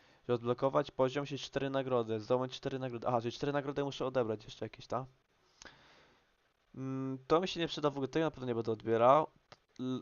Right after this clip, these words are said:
to co to jest? Skrzydełko, o, to się przyda. I tutaj jest jakiś ten, coś tam do skina, a i tutaj jest broń. Czyli zbieram na te trzy rzeczy. A tutaj coś spoko jest.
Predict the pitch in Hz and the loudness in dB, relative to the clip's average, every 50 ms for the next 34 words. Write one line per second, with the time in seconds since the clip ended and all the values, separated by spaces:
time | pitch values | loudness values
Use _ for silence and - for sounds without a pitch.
0 | - - 139 131 127 117 - 110 113 117 - - - - 123 123 120 - - 120 | -8 -8 -6 -4 -2 -2 0 0 -2 -2 -4 -6 -6 0 2 2 2 2 2 0
1 | 120 - - - 135 123 - - 127 127 147 156 175 180 - 127 127 127 127 127 | -2 -2 -4 -6 -6 -4 -4 -2 4 6 8 8 8 6 6 4 2 2 2 0
2 | - 127 - 127 123 123 123 - 127 127 - - 123 123 - - 120 117 113 - | -2 0 2 4 4 4 4 2 -2 -4 -4 -4 -6 -4 -4 -4 -4 -4 -4 -4
3 | 135 127 - 135 123 120 123 - - - 156 151 139 131 123 - - - 123 123 | -6 -4 -2 -2 -2 -2 -2 -4 -4 -6 -2 -2 0 -2 -2 -2 0 0 0 0
4 | 120 120 117 113 110 107 110 - 131 127 120 120 123 131 131 127 131 127 - 135 | 0 0 -2 -2 -2 -4 -4 -2 -2 -2 0 2 4 6 6 4 4 0 -8 -8
5 | - - - 123 127 131 127 - 160 170 175 175 - _ - - - - - - | -10 -8 -4 -2 -2 -2 0 0 0 0 0 -2 -6 _ -20 -20 -20 -20 -20 -12
6 | - - 123 117 127 123 - 123 120 - - 127 - - 120 127 131 143 156 170 | -6 -2 2 4 4 4 4 2 -2 -2 -2 -2 2 6 8 8 10 10 8 6
7 | - - - | 4 -2 -10